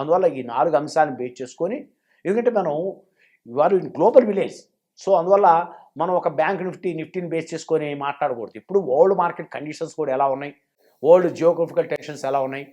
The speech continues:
వరల్డ్ ఎకానమీ ఎలా ఉంది, వీటన్నిటిని బేస్ చేసుకొని మనం చాలా లోతైన అధ్యయనం చేసి మాత్రమే మాట్లాడతాం. నెంబర్ వన్ పక్కన పెట్టండి.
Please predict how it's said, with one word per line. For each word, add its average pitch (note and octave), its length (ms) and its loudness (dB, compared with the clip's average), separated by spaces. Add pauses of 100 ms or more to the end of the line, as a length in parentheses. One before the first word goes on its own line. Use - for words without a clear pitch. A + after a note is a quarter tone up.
(320)
వరల్డ్ F3 300 6
ఎకానమీ E3 380 2
ఎలా D3 180 4
ఉంది, C3+ 140 -8
వీటన్నిటిని D#3+ 520 -6
బేస్ D#3+ 240 -6
చేసుకొని E3 400 -4
మనం D#3 160 -2 (880)
చాలా D3 200 10 (480)
లోతైన F#3 380 0 (120)
అధ్యయనం D#3+ 420 -4
చేసి D#3 220 -6
మాత్రమే F3 400 -8 (280)
మాట్లాడతాం. F#2 460 -8 (180)
నెంబర్ A#2+ 200 -4
వన్ - 120 -14
పక్కన A#2+ 240 -8
పెట్టండి. - 260 -18